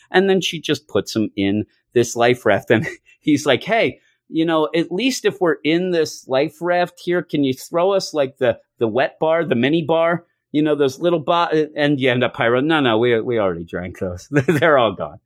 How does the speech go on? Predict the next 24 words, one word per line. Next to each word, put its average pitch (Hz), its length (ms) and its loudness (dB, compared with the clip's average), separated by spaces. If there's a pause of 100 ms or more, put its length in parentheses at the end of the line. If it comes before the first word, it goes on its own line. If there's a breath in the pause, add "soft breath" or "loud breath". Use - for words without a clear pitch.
And 147 160 2
he's 131 140 -4
like, 92 160 -4
"Oh, 92 180 -2
man." 87 200 -6 (220 loud breath)
So - 180 -8
they 165 160 2
go, 151 440 -2 (340 soft breath)
and 165 280 0
they 143 160 0 (100)
are 139 260 0
going 127 380 0
to 113 160 0
say, 117 340 -4 (240)
and 151 420 0
in 165 140 2
the 151 80 4
deal, 135 260 2
they're 135 180 0
going 208 440 0 (160)
to 156 180 0
go 131 280 2
to 123 100 -2
Taipei 98 880 -2